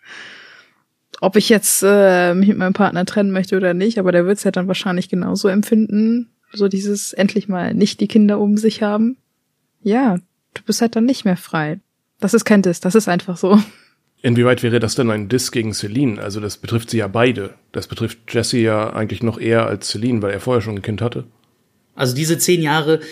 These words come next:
Speaker 3: das fühlte sich halt genauso als Diss an, weil zwischen den beiden quasi zehn Jahre lagen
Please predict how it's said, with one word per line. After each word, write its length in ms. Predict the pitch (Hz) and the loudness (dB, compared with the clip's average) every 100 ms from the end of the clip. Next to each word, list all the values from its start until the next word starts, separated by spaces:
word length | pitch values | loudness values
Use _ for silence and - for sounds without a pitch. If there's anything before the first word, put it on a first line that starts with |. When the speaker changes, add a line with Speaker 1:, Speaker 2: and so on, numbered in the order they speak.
| - _ | -20 _
Speaker 3:
das 360 | 143 139 - - | -2 -2 -2 -6
fühlte 320 | - 180 170 | -2 0 0
sich 220 | 143 147 | -4 -2
halt 200 | 147 127 | -2 -2
genauso 760 | 147 139 151 139 151 147 147 - | -2 0 -2 -2 -2 -2 -4 -6
als 240 | 135 127 - | -6 -6 -4
Diss 240 | 151 - | -2 -2
an, 320 | 139 143 131 | -2 -2 -2
weil 420 | 127 135 135 131 | -2 0 -2 -4
zwischen 600 | 127 - 131 139 127 123 135 | -8 -6 -4 -2 -2 -4 -8
den 560 | 135 139 135 139 135 | -8 -4 -2 -2 -2
beiden 380 | 120 123 131 131 | -2 -2 0 -2
quasi 400 | 127 123 123 127 | -2 -4 -2 -4
zehn 260 | - 123 127 | -4 -2 -2
Jahre 240 | 123 117 | -4 -4
lagen 580 | 117 123 131 101 135 | -2 0 0 -2 -6